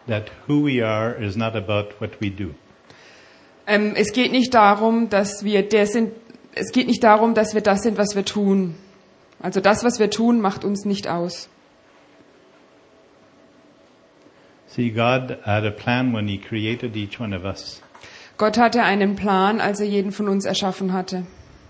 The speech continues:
Speaker 1: Nobody here is an accident.
Speaker 2: Keiner hier ist ein Zufall.
Speaker 1: So God is very intentional when he creates,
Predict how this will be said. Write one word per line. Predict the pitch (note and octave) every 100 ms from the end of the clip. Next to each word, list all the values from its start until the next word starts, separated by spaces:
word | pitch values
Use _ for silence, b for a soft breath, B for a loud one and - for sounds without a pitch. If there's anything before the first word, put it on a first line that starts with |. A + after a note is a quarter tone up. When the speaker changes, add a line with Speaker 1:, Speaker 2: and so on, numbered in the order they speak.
| - _ C3+
Speaker 1:
Nobody | A#2 A#2 A2+ A2 G#2+
here | A2+ A#2+ C3
is | B2 G#2
an | G#2+
accident. | G#2+ G#2+ - G2+ F#2 A#2 - B B B B
Speaker 2:
Keiner | - G#3+ G#3+ B3
hier | B3+ C4 B3+ B3 -
ist | A#3 -
ein | G3
Zufall. | A#3+ A#3+ A#3 F#3+ D#3+ D#3 D#3+ b b b b b _ _ _ _ _ _ _ _ _ - _ _ _ _ _ _
Speaker 1:
So | G#2 G#2+
God | A2+ A2+ A#2+
is | A2+ G2
very | A2 A2 A2 A2+
intentional | A2 A2 - A2+ - A#2+ G2+ G2+ G#2 - _ _ _ _ _
when | A#2 G#2
he | G2
creates, | - - G2 G2 G2+ - -